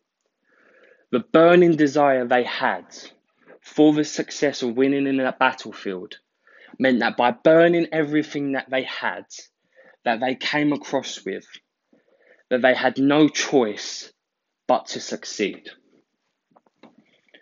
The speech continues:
Now, what ships do you need to burn to accomplish your success?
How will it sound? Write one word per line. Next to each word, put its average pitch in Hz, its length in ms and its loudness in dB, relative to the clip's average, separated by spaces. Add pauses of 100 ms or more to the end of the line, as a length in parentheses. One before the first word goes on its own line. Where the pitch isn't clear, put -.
(1300)
Now, 123 240 2
what 139 320 2
ships - 480 0
do 139 100 -2
you 147 320 2
need 107 480 -8 (540)
to 151 160 0
burn 127 500 0 (760)
to 131 160 -4
accomplish 143 760 -2
your 131 200 2
success? - 880 -12